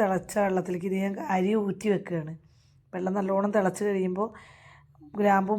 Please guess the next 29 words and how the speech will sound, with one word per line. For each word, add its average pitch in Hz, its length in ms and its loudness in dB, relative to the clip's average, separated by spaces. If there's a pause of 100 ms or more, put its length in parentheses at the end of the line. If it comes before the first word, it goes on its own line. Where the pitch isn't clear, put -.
പട്ടയും 208 300 2
സാധനങ്ങളൊക്കെ 202 520 6
അതിൽ 208 200 6
ഇട്ടിട്ടുണ്ട് 190 460 -2 (100)
ഞാൻ, 170 180 -2
പക്ഷെ 190 220 -4
അത് 190 60 -2 (100)
കാണിക്കാൻ 190 300 -2 (100)
വിട്ടുപോയി 165 500 -4
കേട്ടോ. 165 220 -8 (840)
ആ 190 100 -2
വീഡിയോ 185 400 4
അതിലേക്ക് 190 340 0
ഞാനത് 196 240 2 (120)
ഇടുന്ന 185 340 2
ഭാഗം 185 260 4 (160)
വന്നിട്ടില്ല. 170 520 -4 (640)
എന്നിട്ട് 190 280 -4 (640)
അതിലേക്ക് 202 420 6
നമ്മുടെ 202 280 6
അരി 185 160 2 (100)
അങ്ങ് 190 160 2
ഇട്ട് 180 200 -12
കൊടുക്കുക. 175 360 -4 (800)
നല്ല 190 220 -2
തിളച്ച 190 300 0
വെള്ളത്തിലേക്ക് 185 500 0
നല്ലോണം 185 440 2
ഉപ്പിട്ട്, 180 360 -6